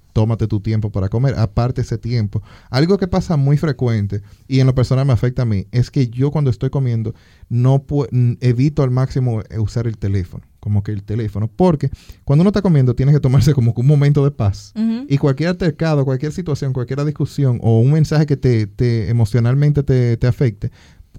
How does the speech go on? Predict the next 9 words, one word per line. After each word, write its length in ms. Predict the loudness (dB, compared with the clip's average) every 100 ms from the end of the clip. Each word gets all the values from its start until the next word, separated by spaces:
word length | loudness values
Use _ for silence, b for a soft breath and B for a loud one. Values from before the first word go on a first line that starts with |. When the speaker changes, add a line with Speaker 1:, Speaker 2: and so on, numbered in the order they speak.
| -2
Speaker 1:
afecta 380 | 0 0 -2 0
la 60 |
manera 220 | 2 2
de 40 | 2
tú 140 | 0
procesar 380 | 0 0 0 -2
la 100 | -4
comida 340 | -4 -2 -2 -2
también 440 | -4 -4 -6